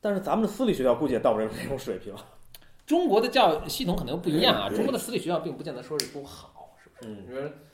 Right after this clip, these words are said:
Speaker 1: 就是贵。
Speaker 2: 北京的，<laughs> 对。呃，北京其实最好的学校还是那些什么，像咱们以前上中央一小、中央一二三小啊，什么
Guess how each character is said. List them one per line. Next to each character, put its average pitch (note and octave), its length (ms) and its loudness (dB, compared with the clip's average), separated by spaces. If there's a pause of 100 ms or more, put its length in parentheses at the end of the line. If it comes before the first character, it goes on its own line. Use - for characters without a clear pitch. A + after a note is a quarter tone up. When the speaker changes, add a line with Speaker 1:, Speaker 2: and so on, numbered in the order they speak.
Speaker 1:
就 D#3+ 100 -2
是 D3 80 2
贵。 D3+ 200 -4 (480)
Speaker 2:
北 B2 160 -4
京 E3+ 180 -4
的， D#3+ 240 0
<laughs> - 0 -
对。 D#3+ 80 -6 (1200)
呃， B2+ 300 -4 (120)
北 B2 160 -4
京 F#3+ 160 -2
其 A#3+ 140 0
实 A#3 60 2
最 A#3 80 0
好 D3+ 100 -4
的 A#2 60 -6
学 C3+ 60 -6
校 E3 140 0
还 C#3 140 -4
是 F3 160 -6
那 E3 120 -4
些 D#3 260 -4
什 D3 120 -12
么， B2+ 440 -10 (880)
像 B2 200 -12
咱 A2+ 120 -6
们 C3+ 120 -10
以 A#2 40 -12
前 A#2 160 -10
上 A#2 340 -8
中 B2+ 120 -12
央 C3 140 -10
一 B2 40 -14
小、 C3 100 -10
中 A#2 180 -10
央 A#2+ 200 -10
一 B2+ 40 -12
二 A2+ 80 -10
三 B2 200 -14
小 A#2 100 -16 (100)
啊， E2+ 380 -14 (100)
什 - 80 -20
么 F2+ 120 -20